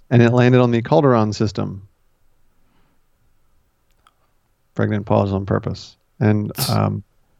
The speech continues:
Speaker 1: and then he says, "You're our only hope." And I wrote down in my notes, "It's a little on the nose."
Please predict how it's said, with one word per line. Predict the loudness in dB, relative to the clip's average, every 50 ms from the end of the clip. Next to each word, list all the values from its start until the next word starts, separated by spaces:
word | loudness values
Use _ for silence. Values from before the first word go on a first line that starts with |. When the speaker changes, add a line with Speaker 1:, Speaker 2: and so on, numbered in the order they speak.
| _ -2
Speaker 1:
and | 2 4
then | 4 6
he | 6 4 4
says, | 2 2 2 2 0 0 0
"You're | 2 2 4 4
our | 4 2 2 2
only | 2 2 2 2 2
hope." | 4 4 2 2 0 -4 _ -20 _ _ _ _ _ _ _ _ _ _ _ _ _ _ _ _ _ _ _ _ _ -6
And | -4 -2 0 0
I | 0 0 0 0 0 -2 -2 -4 -6 -4
wrote | 0 2 2 2 2 2
down | 2 2 2 2
in | 2 2
my | 0 0 0
notes, | 2 2 2 2 0 -2 -6 -14 -20 -20 -20 _ _ _ _ _ _ _ _ _ _ _ _ _ _ _ _
"It's | -14 -10
a | -6 -2
little | 2 2 4 4 4
on | 4 4 2
the | 2 2
nose." | 2 4 4 4 2 0 -2 -8 -12 -16 -20